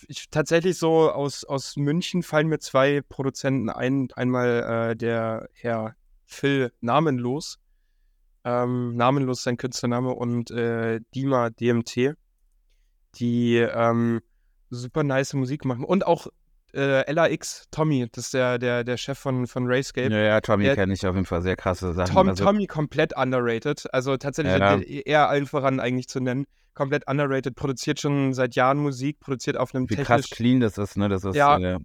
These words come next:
Speaker 1: es m-,
Speaker 2: da
Speaker 1: merkt
Speaker 2: bin
Speaker 1: man
Speaker 2: ich, da bin ich Planeten von entfernt, von dieser, ähm,
Speaker 1: Same.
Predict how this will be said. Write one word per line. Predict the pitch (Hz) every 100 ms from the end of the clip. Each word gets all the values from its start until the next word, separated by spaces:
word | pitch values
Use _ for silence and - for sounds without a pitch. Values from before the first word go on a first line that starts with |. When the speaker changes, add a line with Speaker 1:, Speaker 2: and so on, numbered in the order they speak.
| -
Speaker 1:
es | 170 -
m-, | 160 160 143
Speaker 2:
da | 156
Speaker 1:
merkt |
Speaker 2:
bin | 101 185
Speaker 1:
man |
Speaker 2:
ich, | 165
da | -
bin | 101 117
ich | 120
Planeten | - 101 101 113 - 107
von | - 90
entfernt, | 90 - 90 90
von | 87 90
dieser, | 87 87 87 85
ähm, | - 85 87 90 - _
Speaker 1:
Same. | - - 160 160 139